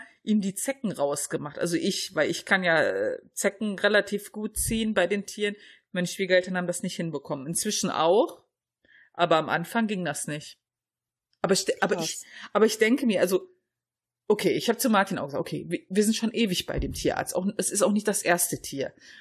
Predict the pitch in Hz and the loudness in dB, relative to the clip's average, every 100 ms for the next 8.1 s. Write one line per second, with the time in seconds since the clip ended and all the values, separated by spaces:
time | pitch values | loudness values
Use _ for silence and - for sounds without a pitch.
0 | - - 196 - - 208 202 175 202 220 | -20 -4 -4 -4 -2 0 0 -2 0 2
1 | 214 240 247 220 151 127 - - _ - | 4 2 2 0 -4 -4 -8 -14 _ -20
2 | _ 170 175 175 208 262 403 _ _ _ | _ 0 2 4 2 0 -4 _ _ _
3 | - 190 - 233 220 208 247 - - 294 | -12 -10 0 2 2 0 -2 -2 -4 -2
4 | - - 170 135 - 220 - _ _ 202 | -2 0 2 0 -6 -12 -14 _ _ -2
5 | 196 196 220 - 233 214 220 _ _ - | 2 2 2 0 0 -2 -6 _ _ -8
6 | 170 160 160 190 226 196 - - 226 - | -2 -2 0 2 2 0 -2 0 0 2
7 | 208 - 139 135 131 156 139 131 - - | 0 2 -2 -2 -4 -2 -2 -4 -12 -14